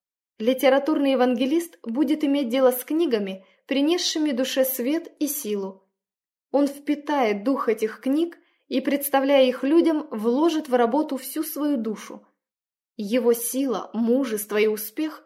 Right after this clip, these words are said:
будут обусловлены тем, насколько полна истина, представленная в книгах, воплощена в его личном опыте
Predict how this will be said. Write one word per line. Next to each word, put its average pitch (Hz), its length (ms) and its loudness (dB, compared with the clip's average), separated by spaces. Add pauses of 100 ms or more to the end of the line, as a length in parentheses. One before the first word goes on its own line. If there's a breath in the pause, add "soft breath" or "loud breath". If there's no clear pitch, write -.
(240)
будут 285 340 4
обусловлены 247 720 2
тем, 330 400 -2 (220 loud breath)
насколько 302 580 0
полна 277 480 0
истина, 233 760 -4 (220 loud breath)
представленная 233 720 2
в 208 100 -8
книгах, 277 480 -2 (280 soft breath)
воплощена 277 720 2
в 320 80 0
его 285 160 0
личном 262 580 -2
опыте 220 560 0